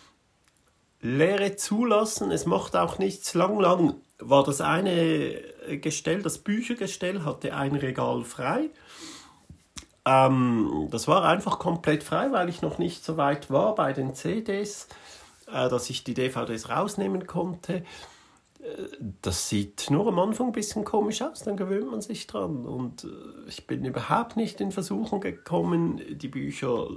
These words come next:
äh, locker raufzustellen oder was anderes reinzutun. Und wie gesagt, möglichst viele Ablageflächen weg, möglichst viele Schränke weg,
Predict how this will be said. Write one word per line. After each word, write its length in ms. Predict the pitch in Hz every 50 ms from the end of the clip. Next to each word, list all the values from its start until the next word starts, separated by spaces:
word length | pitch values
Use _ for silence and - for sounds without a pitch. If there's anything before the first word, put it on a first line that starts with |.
| -
äh, 360 | - - - - - - - 139
locker 580 | 127 131 - - - - - 120 113 117 120
raufzustellen 880 | 135 185 208 208 208 - - - 214 - - - 190 180 175 175 165 143
oder 180 | 104 - -
was 160 | 104 95 95 -
anderes 520 | - - 170 - - 190 175 170 165 -
reinzutun. 760 | 170 165 170 170 170 - - 170 170 - - 165 151 156 165 - - - - - - - - - - - - _ _ _ _ _ _ _ _ -
Und 320 | 135 123 131 131 131 127
wie 140 | 131 165 180
gesagt, 560 | 170 156 143 156 143 117 - - - - - _ _ _ _ _ _ _ _ _ _ _ _ _ _ _ _
möglichst 560 | - 135 143 160 190 208 214 214 208 185 - -
viele 480 | - - 185 185 180 190 - - -
Ablageflächen 1120 | - 170 180 175 - 185 170 170 165 - 151 147 - - - 117 - - - - 120 127 147
weg, 320 | 214 214 220 220 - -
möglichst 380 | - 143 127 - - 113 - -
viele 280 | - - 104 95 95 90
Schränke 640 | - - - 135 151 165 185 190 185 - 170 156
weg, 380 | 147 156 156 151 - - - -